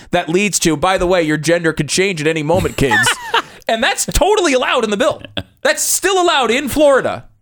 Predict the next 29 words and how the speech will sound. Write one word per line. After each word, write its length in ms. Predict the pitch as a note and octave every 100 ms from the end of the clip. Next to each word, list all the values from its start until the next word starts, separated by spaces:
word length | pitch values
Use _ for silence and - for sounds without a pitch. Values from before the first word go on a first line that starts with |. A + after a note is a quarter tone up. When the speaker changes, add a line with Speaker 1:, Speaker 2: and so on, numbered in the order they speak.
| _ _ _ _ _ _
Speaker 2:
Amazing. 520 | D#2+ E2 D2+ - G#1+ - _
Speaker 1:
But 360 | F#3 E3 A3 A3
it 120 | G#3+
just 200 | B3 A#3+
can't 200 | - A3+
Speaker 2:
It's 40 | F3+
Speaker 1:
be 60 |
Speaker 2:
just 200 | F#3+ -
Speaker 1:
part 140 | E3 - A3
Speaker 2:
amazing. 60 | G#3+
Speaker 1:
of 120 | F#3
the 80 | F#3+
planned 460 | - G3 F#3+ F#3 E3
curriculum. 720 | - D3 F3+ D3 A2+ G2+ A#2
That 260 | D#3+ G#3+
is 240 | A#3 G3 - _
it. 300 | D4+ - - - -
And 120 | A#3+
it 220 | B3 _
can 600 | - - B3+ D4+ D#4 C4
be 420 | G#3 D3+ A#2+ F#3+ - _ _ -
part 300 | - A3+ B3
of 140 | G#3
the 80 | G#3
planned 340 | G#3+ G3+ G3+ F#3
curriculum 500 | F#3 G3 G3 G3+ F3+
with 240 | B3+ D4+
fourth 640 | - - - F4 - - -
graders. 840 | B3+ B3 G3 F#3 B2+ A2+ -